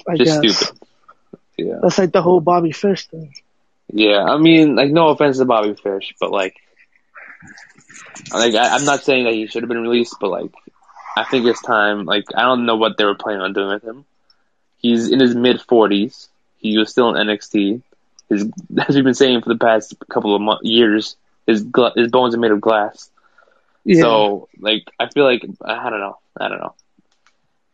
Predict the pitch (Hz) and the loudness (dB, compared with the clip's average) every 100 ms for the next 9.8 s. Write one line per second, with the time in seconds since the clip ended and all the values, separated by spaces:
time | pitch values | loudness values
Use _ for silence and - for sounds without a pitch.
0 | _ - - 180 156 110 - 208 233 131 | _ -4 0 2 2 4 4 4 2 2
1 | 220 185 208 170 165 165 165 165 - - | 2 2 0 0 -4 -6 -6 -8 -10 -16
2 | - 143 143 _ _ _ _ - 120 110 | -14 -12 -14 _ _ _ _ -2 2 4
3 | 180 175 175 185 185 _ _ _ - - | 4 2 0 -2 -4 _ _ _ -20 -18
4 | - - - - - - - 104 95 - | -14 -10 -10 -12 -12 -12 -4 -2 -2 -6
5 | - - - - - - _ _ _ _ | -10 -8 -10 -10 -14 -18 _ _ _ _
6 | _ _ 80 - 117 110 139 139 135 87 | _ _ -8 -4 -2 0 0 2 2 0
7 | 113 101 - 135 135 139 120 107 - - | 0 -2 0 0 4 4 2 0 -8 -20
8 | - 107 123 147 127 151 117 95 92 90 | -12 -2 0 2 4 4 4 0 -6 -8
9 | 92 90 85 - - - 98 - | -8 -6 -8 -8 -12 -10 -10 -12